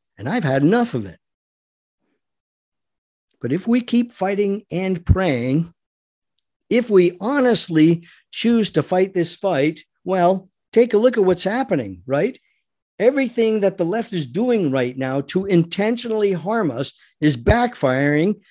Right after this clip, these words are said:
Why? Because we are taking a stand against them. Their evil empire will crumble to nothing, to powder in no time at all if we simply rise and take a stand,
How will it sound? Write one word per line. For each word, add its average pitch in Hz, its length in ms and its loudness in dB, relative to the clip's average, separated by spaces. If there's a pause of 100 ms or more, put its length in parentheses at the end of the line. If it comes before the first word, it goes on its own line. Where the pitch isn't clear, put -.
(340)
Why? 165 420 -2
Because 202 440 2
we 185 180 4
are 139 100 4
taking 240 480 -2
a 190 40 -6
stand 190 360 -4
against 190 360 -4
them. 98 120 -16 (420)
Their 254 280 4
evil 208 440 4
empire 143 680 0 (220)
will 151 200 0
crumble 233 840 -4 (260)
to 196 120 -4
nothing, 185 680 -2
to 165 140 -2
powder 156 680 2 (240)
in 156 160 0
no 226 180 0
time 196 320 -6
at 185 80 -2
all 165 340 0
if 165 220 -4
we 139 100 -2
simply 214 520 -6
rise 147 460 2
and 131 200 -6
take 185 240 -4
a 190 60 -4
stand, 135 420 -2